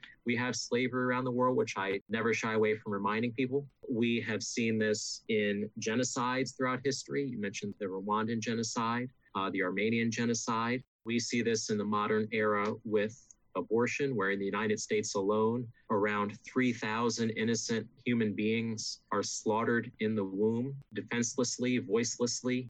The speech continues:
devoid of any recognition of their human right to be alive. So all throughout history, we have seen the denigration of entire group as being, quote unquote, less than. Because when we decide that somebody is less than,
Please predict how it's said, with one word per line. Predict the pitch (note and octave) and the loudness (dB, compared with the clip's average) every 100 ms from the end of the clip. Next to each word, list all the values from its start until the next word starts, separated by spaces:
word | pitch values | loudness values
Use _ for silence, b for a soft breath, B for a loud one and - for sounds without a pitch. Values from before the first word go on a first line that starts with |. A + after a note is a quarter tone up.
| _ | _
devoid | A2 G#2 A2 A#2 A#2+ A#2 A#2 | -4 2 4 6 4 2 0
of | A2+ G2+ | -2 0
any | A2+ A2 | 2 2
recognition | A2 G#2+ G2 A2 G#2+ A2+ A2 | 2 0 -2 -2 -2 -2 -2
of | G#2+ | -4
their | F2+ G2+ | 0 -2
human | - A#2 G#2+ | 0 0 2
right | G#2 A2 G#2+ - - | 2 0 -2 -6 -4
to | |
be | G2 G#2+ | 0 2
alive. | F#2+ G2 G#2+ A#2+ B2+ - _ | 2 2 2 0 -4 -10 _
So | - - D3+ D3 | -8 -2 0 2
all | D3 F#3+ G3+ - | 2 2 0 0
throughout | F3 D#3 D3+ C#3+ | 0 0 -2 0
history, | A3 G#3+ - C3 | 0 0 2 4
we | C3 | 4
have | B2+ B2 | 2 0
seen | - - E3 D#3+ C3 B2 A2+ - | -4 -4 -2 2 2 0 -2 -6
the | G#2 B2 A#2+ A#2 A#2+ A#2 - A2+ | 0 2 4 2 2 -2 -10 -4
denigration | D3+ D#3+ B2 D3 C#3+ | 0 2 2 2 0
of | B2 | 0
entire | A#2 A2+ D3+ C#3 | 0 -2 -2 -2
group | A2 F#3 D#3 - _ | 0 2 2 0 _
as | A#2 A2+ A2 G#2+ - - _ | -4 0 0 0 -2 -12 _
being, | - A#2+ A#2+ A2+ | -2 0 0 -2
quote | A2 C#3+ B2+ | -2 0 0
unquote, | A#2 B2 A2 | 2 0 0
less | G#2+ C3 C3+ - | -2 -2 -2 -4
than. | G2 F#2 - - _ | -8 -10 -10 -20 _
Because | - A#2+ A2+ | -4 -2 0
when | B2 | 0
we | |
decide | B2 A#2+ E3 E3 | 0 0 -2 -2
that | - | -4
somebody | - C#3 A#2 - | -2 -2 0 2
is | G#2 G2+ - - | 0 0 -6 -10
less | A2 C#3 A3 - | -2 0 0 -4
than, | G#2+ F2+ D#2 E2 | -4 -4 -6 -10